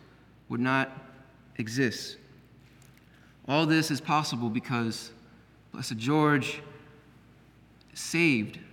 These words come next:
the Marians of the Immaculate Conception. Marians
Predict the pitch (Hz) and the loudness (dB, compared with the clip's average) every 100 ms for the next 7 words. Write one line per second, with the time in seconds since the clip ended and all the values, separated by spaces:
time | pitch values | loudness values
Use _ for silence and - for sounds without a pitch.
0 | - - 127 123 127 131 127 127 120 - | -20 -12 -2 2 4 4 4 4 2 -2
1 | 123 117 120 117 117 117 - 113 - 107 | -4 0 0 -2 -4 -6 -4 -4 -4 -8
2 | 110 - - - - - - - - - | -10 -16 -20 -20 -20 -20 -20 -20 -20 -20
3 | _ - - - - - - - - - | _ -20 -20 -20 -20 -20 -20 -20 -20 -20
4 | _ _ _ - - - - _ 123 131 | _ _ _ -20 -20 -20 -20 _ -2 2
5 | 143 143 131 117 - | 6 6 6 2 -2